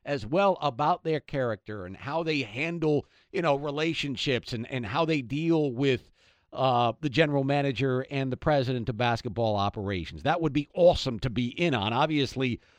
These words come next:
we're not privy to that type of information, but from what I gleaned from this draft, uh, and, and talking with people in and around the Orlando Magic organization, uh, in watching my own videotape on a lot of these guys, Tyler Herro, to me,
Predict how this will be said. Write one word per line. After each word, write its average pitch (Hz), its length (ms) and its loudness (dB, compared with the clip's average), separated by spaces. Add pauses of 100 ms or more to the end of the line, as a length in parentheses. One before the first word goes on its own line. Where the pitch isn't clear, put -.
(100)
we're 170 120 4
not 139 220 2
privy 233 380 2
to 160 140 0
that 120 300 2
type 127 240 -2
of 113 120 -4
information, 104 600 -2
but 240 300 8 (600)
from 180 160 0
what 240 140 6
I 240 160 8
gleaned 196 460 -2
from 190 260 2
this 190 200 4
draft, 131 540 0 (1000)
uh, 139 200 2
and, 151 200 -2
and 135 180 -4
talking 196 380 4
with 180 180 4
people 175 340 2
in 165 160 2
and 170 100 2
around 151 380 4
the 147 100 2
Orlando 135 320 2
Magic 127 400 0
organization, 143 1040 2 (600)
uh, 123 360 0
in 147 360 -2
watching 165 480 2
my 147 260 4
own 185 380 4
videotape 160 800 4
on 123 120 2
a 123 80 0
lot 147 240 4
of 165 60 -2
these 160 220 0
guys, 127 640 2
Tyler 156 380 2
Herro, 147 500 4
to 143 100 0
me, 131 600 0